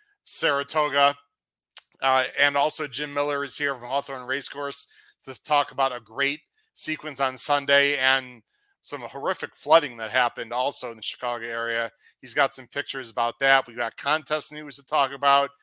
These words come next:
We've just got a lot to talk about. So thanks for joining us very much. Please make sure you subscribe on the bottom right-hand side of the screen. Hit that notification bell so that you won't miss any new content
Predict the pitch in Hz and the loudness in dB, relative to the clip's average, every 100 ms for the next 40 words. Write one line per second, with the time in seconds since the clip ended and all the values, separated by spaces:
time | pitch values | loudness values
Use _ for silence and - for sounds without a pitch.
0 | _ _ _ 147 151 165 - - - 156 | _ _ _ -6 0 0 -2 0 6 8
1 | 147 139 - 131 110 - 92 - 143 127 | 8 6 4 -4 -4 -8 -14 -10 -8 -2
2 | 165 170 165 135 139 139 131 120 135 123 | 0 -2 -4 -10 -10 -8 -10 -8 -8 -8
3 | 107 - 160 156 151 135 156 131 - - | -12 -12 -12 -10 -8 -6 -6 -6 -8 -8
4 | - 139 107 98 _ _ _ - 127 131 | 2 4 4 0 _ _ _ -6 -6 4
5 | 135 143 156 147 135 139 143 135 117 - | 8 8 6 2 0 0 0 0 0 -6
6 | 165 156 156 - _ _ 160 165 147 143 | -6 -6 -8 -16 _ _ 0 4 4 2
7 | 131 139 - 151 - 160 156 156 - 131 | -6 -6 -6 -4 -4 -2 -2 -2 -6 -10
8 | 123 139 135 135 139 - 131 131 127 135 | -10 -10 -8 -6 -6 -6 -8 -10 -12 -14
9 | - 147 156 - 165 175 | -2 0 0 0 -2 -4